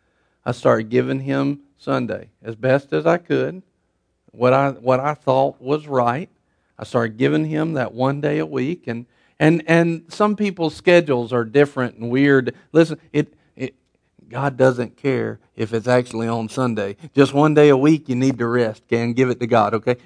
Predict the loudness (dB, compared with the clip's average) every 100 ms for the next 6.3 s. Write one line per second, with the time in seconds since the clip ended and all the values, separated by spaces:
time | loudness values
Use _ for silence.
0 | _ -10 -10 -12 _ -20 -20 _ _ _
1 | _ _ _ _ _ _ _ _ _ _
2 | _ -12 -12 -12 -16 -10 -8 -6 -6 -4
3 | -6 -4 -4 -4 4 6 10 10 10 10
4 | 6 4 6 8 8 6 2 -8 _ _
5 | _ _ _ _ -4 -2 0 -2 0 2
6 | 2 0 -8